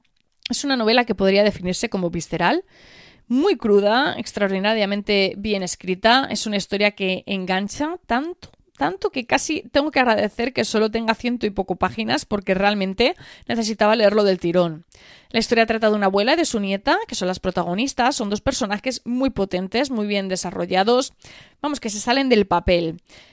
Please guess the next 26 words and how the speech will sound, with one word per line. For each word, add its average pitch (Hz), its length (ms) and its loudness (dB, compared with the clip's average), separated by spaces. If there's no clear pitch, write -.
Eh, 214 440 4
luego 254 200 2
tenemos 254 320 -2
a 208 40 -2
la 185 140 -2
casa. - 320 -2
La - 100 -8
casa 233 240 -6
es, - 220 -6
de 226 180 0
algún 226 240 2
modo, 214 180 2
la 240 140 2
tercera 220 380 -2
protagonista 196 600 0
del 226 140 -2
relato. 180 520 -2
Una 202 100 -16
casa 196 240 -4
que 196 80 -4
guarda 202 300 0
mucho 226 300 0
rencor, 226 540 6
muchos 220 280 0
secretos, 214 920 -2
mucha 311 440 -2